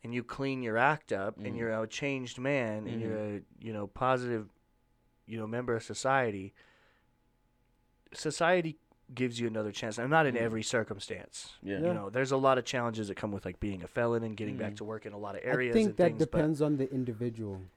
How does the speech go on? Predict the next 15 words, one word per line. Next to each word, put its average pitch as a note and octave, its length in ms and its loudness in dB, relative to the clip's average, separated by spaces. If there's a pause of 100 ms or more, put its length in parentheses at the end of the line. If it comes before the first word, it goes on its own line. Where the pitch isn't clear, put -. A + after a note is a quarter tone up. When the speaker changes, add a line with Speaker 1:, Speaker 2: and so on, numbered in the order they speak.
Speaker 1:
Yeah, D#3+ 300 6 (800)
maybe. F3+ 560 4 (1500)
It C3+ 140 4
also E3 300 8
can D3+ 240 4
depend C3+ 360 2
on A#2+ 140 2
the A2+ 140 0
circumstances G#2+ 800 -2
placed - 380 -6
on F2 120 -8
the E2 140 -14
individual, - 600 -18
I - 60 -16
think. - 380 -20